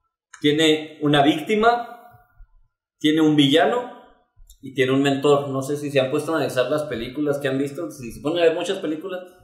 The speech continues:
después de esto van a darse cuenta que existían estos personajes. Normalmente el héroe era una víctima, era una víctima que se da cuenta que puede hacer algo diferente o que se harta del villano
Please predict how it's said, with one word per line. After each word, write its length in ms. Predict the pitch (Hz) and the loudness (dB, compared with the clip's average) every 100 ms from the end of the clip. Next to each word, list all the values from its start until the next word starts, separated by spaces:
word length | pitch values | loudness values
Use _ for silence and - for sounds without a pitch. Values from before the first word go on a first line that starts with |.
| _ _ | _ _
después 360 | 120 127 139 135 | -6 -2 2 2
de 60 | 143 | 2
esto 200 | 151 143 | 4 4
van 160 | 143 | 4
a 40 | 147 | 4
darse 180 | 139 143 | 0 -2
cuenta 260 | 143 135 139 | -4 -2 -2
que 80 | |
existían 380 | 131 123 - 131 | -4 -6 -8 -6
estos 180 | 131 131 | -4 -4
personajes. 540 | 135 131 139 190 190 135 - _ _ _ _ - | -2 -4 -4 -6 -8 -12 -18 _ _ _ _ 0
Normalmente 640 | 131 131 160 175 180 180 | 2 4 4 2 2 2
el 100 | 185 | 4
héroe 380 | 202 170 170 - - - _ _ | 4 4 -2 -4 -16 -20 _ _
era 420 | - 143 139 147 | 2 6 6 6
una 300 | 143 143 147 | 4 4 2
víctima, 840 | 123 190 - 156 131 123 - - _ _ _ _ - | 2 0 0 0 0 -2 -10 -18 _ _ _ _ 0
era 180 | 135 | 4
una 180 | 156 151 | 6 4
víctima 440 | 139 143 151 147 139 | 4 2 0 0 -2
que 100 | 117 | -4
se 140 | 113 | 0
da 180 | 123 123 | 0 2
cuenta 280 | 139 139 135 | 0 -2 -4
que 100 | 101 | -4
puede 240 | 123 120 | 0 0
hacer 260 | 123 143 135 | 0 2 2
algo 200 | 135 139 | 4 2
diferente 480 | 131 113 127 143 | 2 -2 -2 0
o 80 | 151 | 0
que 140 | - 110 | -2 -6
se 260 | 113 110 | 0 2
harta 400 | 120 139 - 147 | 4 2 2 2
del 180 | 135 110 | 2 0
villano 500 | 113 120 143 165 | -4 0 0 0